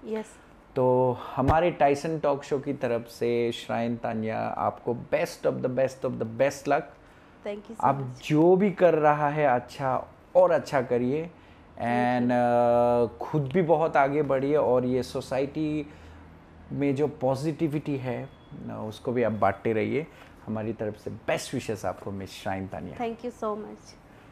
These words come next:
Speaker 2: तो, ladies and gentlemen, with this we have come to the end of today's episode। Another very cute episode ना। प्रॉब्लम क्या है कि, like, हम बहुत सीरियस कराने के लिए नहीं सोचता है, but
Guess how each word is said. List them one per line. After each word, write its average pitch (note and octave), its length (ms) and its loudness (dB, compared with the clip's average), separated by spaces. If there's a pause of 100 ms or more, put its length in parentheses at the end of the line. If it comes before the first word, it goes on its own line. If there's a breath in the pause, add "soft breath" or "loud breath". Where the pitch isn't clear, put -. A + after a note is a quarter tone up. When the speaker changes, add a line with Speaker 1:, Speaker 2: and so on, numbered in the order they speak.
(460 loud breath)
Speaker 2:
तो, A#3 320 10
ladies E3+ 380 4
and D#3 160 0
gentlemen, C3 520 2
with B2 240 0
this D#3+ 240 -2
we D3 100 2
have C3 220 -6
come B2+ 240 -4
to B2 100 -6
the D3 300 -8
end E3+ 180 -4
of C#3 180 -8
today's B2 400 -2
episode। A2 480 -8
Another G3+ 280 -6
very F3 300 -4
cute D#3+ 340 0
episode A#2 340 -4
ना। E3+ 160 -8 (420 loud breath)
प्रॉब्लम E3+ 340 0
क्या F#3 160 4
है E3+ 160 4
कि, D3+ 120 -4
like, D3 180 0
हम D3 200 -6
बहुत F3+ 140 -4
सीरियस D#3 380 0
कराने C#3+ 840 0
के C#3+ 120 -6
लिए D#3 140 -2
नहीं F#3+ 240 2
सोचता D3+ 380 -4
है, C#3 100 -2
but D3 80 -4